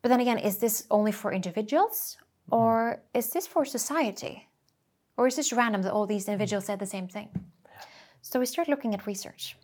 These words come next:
Speaker 1: And then we found this report. It was kinda new. It was, like, from autumn twenty twenty.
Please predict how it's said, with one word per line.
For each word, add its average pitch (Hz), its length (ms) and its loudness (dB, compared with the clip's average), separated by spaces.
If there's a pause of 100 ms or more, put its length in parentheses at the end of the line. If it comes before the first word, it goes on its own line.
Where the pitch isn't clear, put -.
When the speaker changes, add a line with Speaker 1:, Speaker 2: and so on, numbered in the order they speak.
(1120)
Speaker 1:
And 202 460 -2 (160)
then 226 100 2
we 254 80 2
found 214 260 -2
this 190 180 -4
report. - 400 -4
It - 40 -8
was 202 120 -8
kinda 247 220 -4
new. 202 180 -6
It - 80 -6
was, 220 180 -8
like, 196 180 -4
from 208 360 -8
autumn 208 380 -4 (100)
twenty 202 240 -6
twenty. - 300 -16